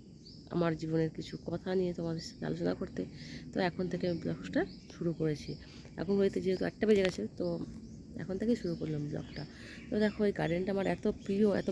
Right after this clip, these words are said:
ভালো লাগে। তো সকালে একটু গার্ডেনে না আসলে মনটা ভালো লাগে না। তো কালকে আমি গেছিলাম একটা পার্কে বাচ্চাগুলোকে নিয়ে। তো তোমাদেরকে ওখানে ভিডিও করেছি, যতটা পেরেছি করে দেখিয়েছি।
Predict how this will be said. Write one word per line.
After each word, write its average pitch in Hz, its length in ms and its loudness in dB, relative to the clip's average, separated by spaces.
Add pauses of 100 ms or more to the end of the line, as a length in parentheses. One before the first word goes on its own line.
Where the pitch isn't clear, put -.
ভালো 165 220 4
লাগে। 175 220 2
তো 180 120 -6
সকালে 170 240 0
একটু 185 180 0
গার্ডেনে 180 320 4
না 208 100 4
আসলে 220 140 -2 (380)
মনটা 180 220 6
ভালো 160 220 2
লাগে 147 220 2
না। 143 120 -2
তো - 60 -8
কালকে 196 320 2
আমি 226 140 6
গেছিলাম 196 300 2
একটা - 120 -6 (100)
পার্কে 170 360 0 (500)
বাচ্চাগুলোকে 180 580 4
নিয়ে। 147 160 -2 (120)
তো 160 100 0 (680)
তোমাদেরকে 180 400 4
ওখানে 185 160 4 (100)
ভিডিও 196 260 8
করেছি, 202 260 2
যতটা 175 240 0
পেরেছি 202 240 2 (160)
করে 202 160 2 (680)
দেখিয়েছি। 214 440 8